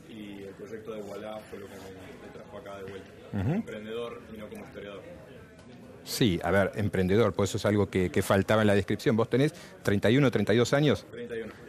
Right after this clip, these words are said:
Speaker 2: Treinta y,
Speaker 1: Todavía.
Speaker 2: treinta y uno años todavía. Emprendedor, eh, además de historiador económico, es decir,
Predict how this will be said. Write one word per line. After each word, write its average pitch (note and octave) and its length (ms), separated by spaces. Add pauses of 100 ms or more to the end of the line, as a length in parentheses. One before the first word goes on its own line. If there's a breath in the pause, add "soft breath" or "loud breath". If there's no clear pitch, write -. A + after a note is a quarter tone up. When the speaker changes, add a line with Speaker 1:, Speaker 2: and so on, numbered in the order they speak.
Speaker 2:
Treinta A2+ 300
y, B2+ 100
Speaker 1:
Todavía. A2+ 200
Speaker 2:
treinta G#2+ 300
y B2 60
uno B2 100
años B2 200
todavía. F#2+ 460 (100)
Emprendedor, A2+ 720 (160)
eh, F2 760
además G2+ 300
de G#2+ 60
historiador G#2+ 420
económico, A#2+ 560
es G2 100
decir, G2 200